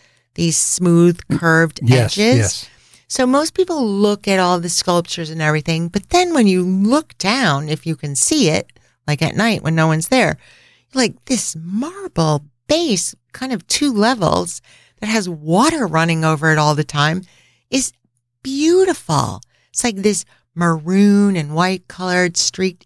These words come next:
Speaker 1: It's amazing. So
Speaker 2: Can I interject here for one second?
Speaker 1: Sure.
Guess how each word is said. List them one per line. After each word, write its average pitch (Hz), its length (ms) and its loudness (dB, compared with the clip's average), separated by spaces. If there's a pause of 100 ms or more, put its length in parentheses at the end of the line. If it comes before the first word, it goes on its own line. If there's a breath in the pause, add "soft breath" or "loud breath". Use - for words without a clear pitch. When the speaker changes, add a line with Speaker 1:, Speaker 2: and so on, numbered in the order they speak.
Speaker 1:
It's - 200 -6
amazing. 220 760 0 (440 soft breath)
So 214 420 0 (320)
Speaker 2:
Can 185 140 2
I 185 40 4
interject 165 380 0
here 160 100 2
for 143 120 -10
one 143 100 2
second? 147 300 -2
Speaker 1:
Sure. - 240 -8